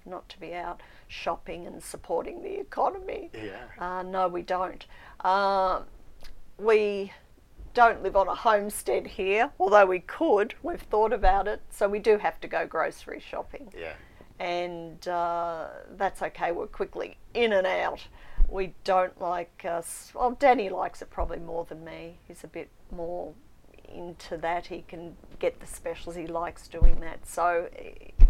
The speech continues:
Speaker 1: yeah, he'll often go off. I, I, I just don't like it.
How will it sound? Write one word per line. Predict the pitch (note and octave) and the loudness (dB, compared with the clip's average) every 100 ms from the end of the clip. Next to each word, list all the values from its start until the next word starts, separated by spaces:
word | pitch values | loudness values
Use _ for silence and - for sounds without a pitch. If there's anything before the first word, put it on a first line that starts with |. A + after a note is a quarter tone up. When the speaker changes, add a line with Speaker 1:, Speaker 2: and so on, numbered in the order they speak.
| - | 10
Speaker 1:
yeah, | G3+ F#3 - - | 2 2 2 -4
he'll | - C#4+ A#3 | -2 0 2
often | - - | -2 -6
go | - - - | -4 -2 -2
off. | - - - D#4+ - - - | -6 -10 -10 -6 -6 -6 -2
I, | - F3+ E3+ - | 2 4 2 -2
I, | - | 2
I | E3+ D#3+ | 4 4
just | - - - - - | 2 -2 -2 -6 -6
don't | - - - | -6 -6 -6
like | - - - | -6 2 6
it. | - | 4